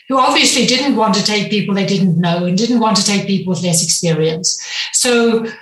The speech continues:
it was really hard, uh, to get going with this kind of thing.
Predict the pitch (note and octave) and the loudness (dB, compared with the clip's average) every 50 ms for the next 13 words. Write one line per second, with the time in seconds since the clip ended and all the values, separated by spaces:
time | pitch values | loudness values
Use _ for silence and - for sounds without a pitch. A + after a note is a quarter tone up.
0 | - - - _ _ - C4+ C4 C4+ C4+ A3+ G3+ G3 G#3+ B3 D4 D4 C4+ A#3+ A3+ | -20 -20 -20 _ _ -4 0 2 2 2 2 4 4 4 4 4 4 4 2 2
1 | G3 A#3 A#3 A3 G3 - - - - - - - - - A#3 G#3 G3 F#3+ F#3+ G#3 | 2 2 2 2 2 0 -2 -4 -8 -10 -12 -12 -8 -4 -2 -2 0 0 -2 -4
2 | - - - - - _ _ _ _ _ - G#3+ F#3+ G#3+ - - - A3 A3 A3 | -4 -6 -10 -12 -16 _ _ _ _ _ 0 0 2 2 0 0 0 0 2 2
3 | G#3 F#3 E3+ E3+ D#3+ E3 F3 F3 - - - F3+ F3+ F3 E3+ - - F#3+ F#3+ G3+ | 2 2 2 0 0 0 0 0 0 0 0 -2 -2 -2 -2 -4 -4 -4 -4 -4
4 | - - | -6 -10